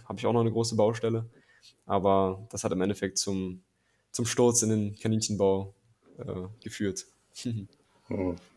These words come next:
Speaker 2: Ja, die Österreicher sind ja auch so in der Hochzeit, auch vom Goldstandard dann, äh, wo das dann entstanden ist, da mit Karl Menger, war ja dann Ende neunzehntes Jahrhundert,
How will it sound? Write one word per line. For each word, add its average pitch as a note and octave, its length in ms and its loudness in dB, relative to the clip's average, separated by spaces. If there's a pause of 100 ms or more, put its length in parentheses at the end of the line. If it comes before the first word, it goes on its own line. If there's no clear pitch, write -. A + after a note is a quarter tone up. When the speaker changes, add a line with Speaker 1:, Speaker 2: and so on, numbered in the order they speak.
Speaker 2:
Ja, F#2+ 60 2
die F#2+ 80 2
Österreicher F#2+ 560 4
sind F#2+ 140 2
ja G2 100 6
auch F#2 60 4
so - 100 2
in F#2+ 80 4
der F#2 140 6
Hochzeit, G#2 480 2
auch G#2+ 80 0
vom - 180 -6
Goldstandard G#2+ 800 6
dann, G#2+ 260 6
äh, G2+ 360 2
wo G#2 80 2
das G#2 180 2
dann G#2+ 160 2
entstanden G#2 560 4
ist, G#2 180 -2
da G2 120 4
mit G2 180 -4
Karl G#2 160 4
Menger, A2 480 4
war G2+ 80 6
ja G2+ 100 6
dann G2 200 2
Ende G2 480 0 (160)
neunzehntes G2+ 460 -2
Jahrhundert, A#2+ 460 4